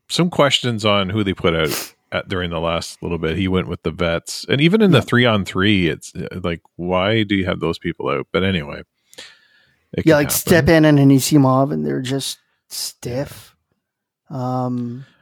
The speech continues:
Speaker 1: And that was
Speaker 2: but
Speaker 1: probably the last good feeling for the week.
Speaker 2: Yeah, and, like, the, the, it's, and, well, and even at that, shots were forty-one to twenty for Ottawa, so that, that's a recurring theme also. Um,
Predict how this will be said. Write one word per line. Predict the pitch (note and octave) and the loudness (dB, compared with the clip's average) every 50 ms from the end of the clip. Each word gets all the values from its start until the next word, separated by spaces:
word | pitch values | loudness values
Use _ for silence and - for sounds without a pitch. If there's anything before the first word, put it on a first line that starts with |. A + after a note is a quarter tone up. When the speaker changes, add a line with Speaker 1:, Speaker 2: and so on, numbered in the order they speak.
| _ _ _ _ - | _ _ _ _ -8
Speaker 1:
And | - - | -2 0
that | F3+ | 2
was | G#3+ G#3+ | 2 2
Speaker 2:
but | - | 4
Speaker 1:
probably | - A3 G#3 G3 F#3 | 4 2 4 2 2
the | E3+ D#3+ | 2 4
last | D3+ D3 D3+ D3+ - | 4 4 4 2 0
good | - D3 C#3+ C3+ | 0 -2 -2 -2
feeling | - C#3 D3+ F3+ D#3+ A2 | -2 -2 0 0 -2 -2
for | - - G2 | -2 -4 -4
the | F2+ F2+ F2 F2 D#2+ D#2 | -2 -2 -4 -4 -4 -6
week. | D#2 D#2 D#2 - _ _ _ _ _ - | -8 -8 -10 -12 _ _ _ _ _ -6
Speaker 2:
Yeah, | - C3 A#2+ A2 - | -4 -4 -4 -4 -2
and, | - D3 | 2 4
like, | E3 F3 D#3+ D#3 | 4 4 4 4
the, | G3+ F3+ F3+ | 2 2 2
the, | E3 D#3+ F3 E3+ D#3 - - - D#3 C#3 - | 4 2 2 2 0 -10 -10 -6 -6 -6 -4
it's, | B2+ C#3+ B2 F3+ - | -4 -6 -6 -6 -10
and, | - D3 - - - D#3 C3+ A2 A2 G#2+ | -12 -14 -12 -10 -6 -6 -6 -4 -4 -6
well, | A2+ - - - - | -6 -6 -10 -10 -6
and | - C3 | -4 -2
even | C3 A#2+ B2+ B2 | -2 -4 -4 -8
at | B2 - | -10 -8
that, | - B2+ B2+ - _ - - - - _ _ _ - | -8 -8 -8 -10 _ -18 -20 -20 -20 _ _ _ -6
shots | - - F#3 F3+ E3+ - | 2 4 4 4 4 4
were | F3+ D#3 | 0 -4
forty-one | - - - E3+ E3 E3 D#3+ D3+ D3+ D3+ C#3+ | -4 0 2 2 4 4 4 4 4 2 0
to | - C#3 | -2 -10
twenty | - - - D3+ C#3+ C3+ B2+ B2+ C3+ C3+ C3+ C3+ _ _ - _ _ _ _ _ _ _ _ _ - | -12 -6 -4 -2 -2 -2 -2 -2 -4 -6 -6 -8 _ _ -20 _ _ _ _ _ _ _ _ _ -20
for | - - C#3 C3 | -18 -14 -12 -10
Ottawa, | A#2+ B2 C3+ C#3+ C3+ B2+ B2+ B2+ | -8 -6 -6 -6 -6 -8 -10 -12
so | C#3+ - - D3+ | -8 -2 0 2
that, | D3 D3+ D3+ | 4 4 4
that's | D3 D3+ D#3 E3+ - - | 4 4 2 2 2 0
a | E3+ | -2
recurring | D3 C#3 C#3 - - D3+ C#3 C3 C3 | -2 -2 -6 -8 -10 -10 -10 -10 -10
theme | B2+ - C#3 C#3+ C#3 | -12 -12 -12 -12 -10
also. | B2+ B2 C3 C3+ - - - B2+ - _ _ _ _ _ _ - - _ _ _ _ - | -10 -12 -12 -14 -14 -12 -12 -12 -14 _ _ _ _ _ _ -20 -20 _ _ _ _ -2
Um, | - D3 C#3+ C#3+ C#3+ C#3+ C#3 C#3 C#3 C#3 C3 | 2 4 4 6 6 4 4 2 0 -2 -4